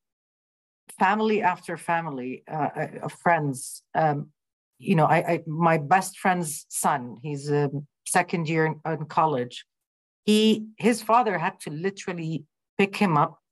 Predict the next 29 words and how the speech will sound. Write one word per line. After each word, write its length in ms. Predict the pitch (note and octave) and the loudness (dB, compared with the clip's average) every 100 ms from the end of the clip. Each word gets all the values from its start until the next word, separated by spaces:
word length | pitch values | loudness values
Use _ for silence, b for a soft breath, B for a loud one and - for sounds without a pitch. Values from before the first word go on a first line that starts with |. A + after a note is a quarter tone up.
| _ | _
and 140 | D3 D3 | -6 -4
restrain 460 | D3+ - E3+ F3 | -4 0 2 2
him 220 | D3+ D3+ | 2 0
like 240 | D3 C3+ C3 | 0 -2 -4
a 20 | |
little 220 | C3 D#3+ | -4 -4
goat 360 | E3 D3+ D3 D3+ | 0 2 2 -2
and 180 | D3 C#3+ | -10 -6
put 140 | E3+ | -4
him 180 | D#3+ F3+ | -2 -2
in 140 | D3 D#3 | -4 -6
the 100 | C#3+ | -6
car 460 | - C#3 G3 C3+ | 0 2 2 -2
so 180 | C#3+ D3+ D3 | -8 -14 -10
they, 240 | E3 D#3+ - | -10 -10 -4
they 140 | D#3+ | -4
can 280 | D3+ E3 D#3+ | 0 0 2
go 460 | D3 F#3 G3+ D3 - _ _ _ _ _ _ _ - | 6 6 6 2 -6 _ _ _ _ _ _ _ -10
to, 420 | E3+ D3 C#3+ - | -4 -2 -2 -4
uh, 200 | - D3 - | -4 -4 -2
uh, 240 | E3 C3 | -2 -2
south 360 | - - D#3+ D#3 | -2 2 2 0
of 120 | D3+ | -4
Al 140 | D3 D3 | -4 -2
Wadi, 360 | D3 C3+ C3+ | -2 -2 -6
because 460 | C#3 D#3 - D3 C#3 | -8 -8 -4 -2 -2
he 280 | C3 A#3+ B3+ | 2 4 4
was 260 | F#3+ D3 | 0 -2
enraged 600 | - D3+ C3+ C3 D3+ - | -10 -8 -4 -2 -4 -6